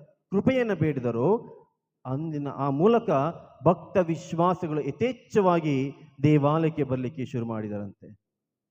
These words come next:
ಇದು ಜಪಸರದ ಪ್ರಾಮುಖ್ಯ. ಅಂದಿನಿಂದ ಇಂದಿನವರೆಗೂ ಆ ಜಪಸರದ ಪ್ರಾಮುಖ್ಯ ಯಥೇಚ್ಛವಾಗಿ, ಯಥೇಚ್ಛವಾಗಿ ಆಗುತ್ತಲೇ ಇದೆ. ಆದ್ದರಿಂದ ಆತ್ಮೀಯ ಸಹೋದರ ಸಹೋದರಿಯರೇ, ಇಂದು ಆ ಜಪಸರ ಮಾತೆಯ ಬಗ್ಗೆ ನಾವು ಚಿನ್-, ಚಿಂತಿಸುವಾಗ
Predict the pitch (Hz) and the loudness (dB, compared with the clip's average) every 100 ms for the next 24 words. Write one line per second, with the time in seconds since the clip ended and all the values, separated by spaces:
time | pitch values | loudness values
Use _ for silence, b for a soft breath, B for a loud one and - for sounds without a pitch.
0 | - 170 170 269 139 135 - - - - | -6 -2 2 4 4 0 -6 -20 -18 -4
1 | 135 131 147 143 127 123 127 120 117 - | -2 0 -2 -2 -2 -4 -4 -6 -6 -8
2 | 123 147 220 247 214 196 196 143 131 - | -4 -2 0 2 2 2 2 2 0 -10
3 | - - 190 233 226 190 156 175 240 185 | -10 -2 0 2 0 2 4 6 6 6
4 | 160 - - - 151 151 165 185 175 160 | 6 0 -8 0 2 4 2 2 2 2
5 | - 151 151 139 139 131 233 247 - 208 | 2 0 0 -2 -2 2 2 2 -2 0
6 | 185 160 156 120 123 226 233 - 202 165 | 0 -2 -4 -4 -2 0 0 -4 -4 -2
7 | 147 120 143 156 147 139 143 117 113 95 | -2 -2 -2 -2 -2 -2 -2 -6 -12 -16
8 | _ - 117 127 123 123 127 123 117 147 | _ -18 -8 -2 0 0 2 -2 0 0
9 | 165 147 123 135 143 147 170 135 131 _ | 2 2 0 -2 -4 -4 -4 -6 -8 _
10 | _ _ _ 190 208 269 233 170 165 165 | _ _ _ 0 2 4 2 2 0 0
11 | 160 226 220 214 170 160 208 208 185 151 | 2 2 0 0 2 4 2 2 2 4
12 | 156 160 151 143 208 247 - - - 190 | 2 2 2 2 0 0 -4 -8 -6 -4
13 | 208 180 147 139 143 | -4 -2 4 4 4